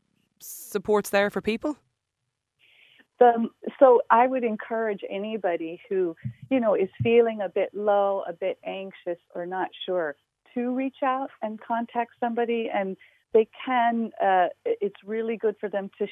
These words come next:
Speaker 2: share that with their G-, G P, and their G P can try and refer them to the supports that are available. We have a free counselling service in Ireland for anyone who's on a medical card called the Counselling and Primary Care Service.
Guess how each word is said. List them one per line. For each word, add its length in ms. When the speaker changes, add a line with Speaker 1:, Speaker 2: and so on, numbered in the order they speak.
Speaker 2:
share 220
that 180
with 140
their 160
G-, 260
G 260
P, 340
and 140
their 80
G 260
P 240
can 140
try 220
and 160
refer 400
them 320
to 100
the 180
supports 400
that 100
are 160
available. 640
We 300
have 120
a 120
free 400
counselling 680
service 400
in 140
Ireland 640
for 100
anyone 460
who's 220
on 180
a 60
medical 540
card 420
called 300
the 80
Counselling 800
and 160
Primary 540
Care 300
Service. 440